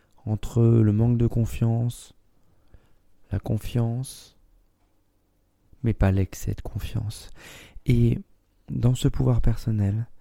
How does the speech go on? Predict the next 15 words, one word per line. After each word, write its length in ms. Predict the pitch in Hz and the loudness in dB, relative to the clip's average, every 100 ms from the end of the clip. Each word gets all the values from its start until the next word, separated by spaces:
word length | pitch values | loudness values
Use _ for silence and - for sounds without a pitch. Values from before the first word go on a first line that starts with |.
| _ _ _ | _ _ _
c'est 260 | - 107 | -4 0
j'affirme 480 | 104 101 104 - 117 | 2 4 4 2 2
mes 160 | 113 110 | 2 2
choix, 280 | 104 - 110 | 0 0 0
j'aff-, 380 | 101 95 - - | 0 -2 -6 -4
j'affirme 400 | 92 - 107 117 | -2 -2 -2 0
mon 180 | 110 | 0
autorité, 540 | 107 - 104 101 - 113 | -2 -2 -2 -4 -4 -4
mais 120 | 107 | -2
mon 160 | 98 98 | 0 -2
autorité 460 | 98 101 98 - | -2 -4 -4 -4
par 160 | - 90 | -2 -2
rapport 240 | - 101 | -2 -2
à 80 | 92 | -2
moi-même. 560 | 92 92 92 95 98 | -2 -2 -2 -4 -6